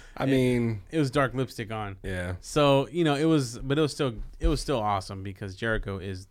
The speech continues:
Speaker 2: is the goat in my opinion right now. Um, and then last but not least, you heard it in the opening of the show,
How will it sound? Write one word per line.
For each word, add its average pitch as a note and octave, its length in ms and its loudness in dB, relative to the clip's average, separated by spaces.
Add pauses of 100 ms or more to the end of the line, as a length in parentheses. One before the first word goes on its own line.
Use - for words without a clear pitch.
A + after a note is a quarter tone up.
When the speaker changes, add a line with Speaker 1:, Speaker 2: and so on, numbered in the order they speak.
Speaker 2:
is A#2+ 260 -4
the G#2 80 -4
goat G2 380 -8
in G2 100 -10
my F#2+ 160 -8
opinion - 460 -16
right D2 160 -14
now. E2 240 -12 (800)
Um, C3 560 4 (280)
and D#3+ 140 0
then E3+ 200 4
last F3 440 2
but D#3 80 0
not D#3 240 0
least, E3 300 -2
you C3 160 0
heard D#3 200 2
it D#3 140 0
in C#3+ 120 0
the B2+ 200 2
opening C#3+ 380 0
of C3 60 0
the B2 80 0
show, C3+ 560 0